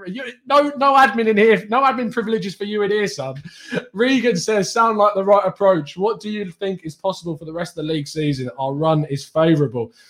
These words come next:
This is one of the toughest games we're gonna have. Liverpool and Chelsea and Everton are the three other games that you're looking at as real, real tough challenges. It's the games against the smaller sides that we need to really be taking. West Ham have been brilliant this season. Don't let anyone tell you.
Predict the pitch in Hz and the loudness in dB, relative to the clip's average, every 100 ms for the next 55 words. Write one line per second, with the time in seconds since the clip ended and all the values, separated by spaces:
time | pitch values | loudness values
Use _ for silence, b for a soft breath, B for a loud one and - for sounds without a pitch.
0 | b 240 254 240 226 208 - 214 202 208 | b -6 -4 0 2 2 2 0 0 2
1 | 196 175 175 165 202 160 117 202 214 220 | 4 4 2 2 2 2 0 -2 2 2
2 | 190 208 202 185 131 113 131 151 147 143 | 2 2 0 0 -4 -6 -2 -2 -2 -6
3 | 117 104 147 151 135 127 135 120 120 131 | -14 -10 -2 0 0 -2 -4 -4 -6 -8
4 | 123 131 113 104 131 131 123 123 117 - | -6 -8 -10 -8 -6 -4 -4 -8 -10 -12
5 | 135 - 139 123 113 98 _ b b b | -10 -10 -10 -10 -10 -14 _ b b b
6 | - 147 180 185 160 151 156 143 156 151 | -8 -2 2 4 4 2 -2 -4 -4 -2
7 | 135 131 127 123 127 127 127 123 123 120 | -2 -4 -6 -6 -10 -8 -8 -8 -10 -10
8 | 117 117 117 120 143 - 135 127 127 113 | -8 -8 -6 -2 -2 0 -4 -2 -4 -2
9 | 123 147 131 113 110 - 110 98 104 147 | 2 4 4 0 -4 -6 -8 -8 -4 2
10 | 160 170 160 156 143 - - 156 123 | 4 4 2 2 2 -2 -2 0 0